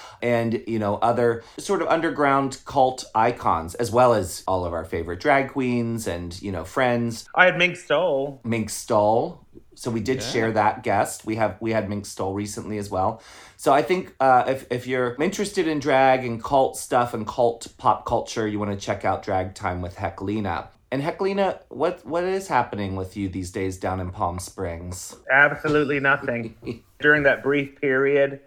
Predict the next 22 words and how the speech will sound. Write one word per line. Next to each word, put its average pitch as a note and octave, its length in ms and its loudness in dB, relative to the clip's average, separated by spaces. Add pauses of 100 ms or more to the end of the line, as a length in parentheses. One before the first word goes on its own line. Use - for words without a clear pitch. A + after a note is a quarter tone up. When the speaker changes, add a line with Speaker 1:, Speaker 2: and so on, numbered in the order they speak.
(320)
Speaker 2:
in A2+ 200 -4
May B2 340 4
and A#2+ 180 -2
June A#2+ 420 0
when A2 140 0
everything A#2+ 320 -2
was A#2+ 260 -2
open, F3 600 2
you C#3+ 80 -8
know, C3+ 100 -4
blah, D#3 160 2
blah, D3 80 -8
blah, C#3+ 400 0 (280)
covid E3+ 300 2
is B2+ 140 -6
gone. D3 380 2 (140)
My B2 180 6
schedule C#3 420 2
started B2 320 2
to A#2 80 -2
fill A2+ 300 4
up, B2 260 4